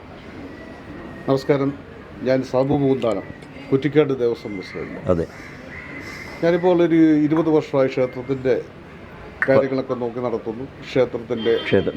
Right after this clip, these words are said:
Speaker 2: നമുക്ക് ക്യാമറയിലേക്ക് നോക്കി പറയാം.
Speaker 1: ഓ. ക്ഷേത്ര പുനരുദ്ധാരണത്തിൻ്റെ ഒരു കാലഘട്ടത്തിൽ കൂടിയാണ് ഇപ്പോൾ കടന്നുപോയിക്കൊണ്ടിരിക്കുന്നത്. ക്ഷേത്രം തന്ത്രിയും ക്ഷേ-, ക്ഷേത്രം ആചാര്യനുമായിരുന്ന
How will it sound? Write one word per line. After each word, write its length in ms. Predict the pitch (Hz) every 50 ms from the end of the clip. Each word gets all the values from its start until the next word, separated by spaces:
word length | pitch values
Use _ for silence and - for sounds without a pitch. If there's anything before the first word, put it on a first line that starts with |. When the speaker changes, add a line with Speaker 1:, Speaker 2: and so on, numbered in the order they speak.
| 98
Speaker 2:
നമുക്ക് 220 | 101 104 104 107 110 -
ക്യാമറയിലേക്ക് 500 | 110 107 110 113 117 120 117 117 110 110 107
നോക്കി 160 | 101 98 87 -
പറയാം. 160 | - - - -
Speaker 1:
ഓ. 20 | 127 - - - - - - - - - - - - - - - - - - - - -
ക്ഷേത്ര 320 | - - 165 170 160 170 180 180 180 170 147 - 143 135
പുനരുദ്ധാരണത്തിൻ്റെ 1040 | 160 156 170 180 180 180 165 151 170 175 175 160 160 160 143 170 160 147 156 139 120 - - - - - - -
ഒരു 80 | 151 156 156 160
കാലഘട്ടത്തിൽ 500 | 156 156 160 165 160 147 160 143 151 151 147
കൂടിയാണ് 320 | 151 139 139 127 123 123 123
ഇപ്പോൾ 180 | - 131 127 127 123 110 - -
കടന്നുപോയിക്കൊണ്ടിരിക്കുന്നത്. 1000 | 123 117 117 117 120 107 110 101 95 - 98 98 90 87 78 76 82 82 87 82 76 - - - - - - - - - - - - - - -
ക്ഷേത്രം 400 | - - 165 165 165 185 190 190 190 185 - - - - - - - - - - - - - - -
തന്ത്രിയും 440 | 175 170 160 180 180 185 170 131 101 95 - - - - - - - - - - - - - - - - -
ക്ഷേ-, 220 | - 151 160 - - -
ക്ഷേത്രം 360 | - 180 180 - 196 202 - - 135 156
ആചാര്യനുമായിരുന്ന 840 | 180 165 156 190 196 196 196 196 175 160 139 117 110 101 104 87 80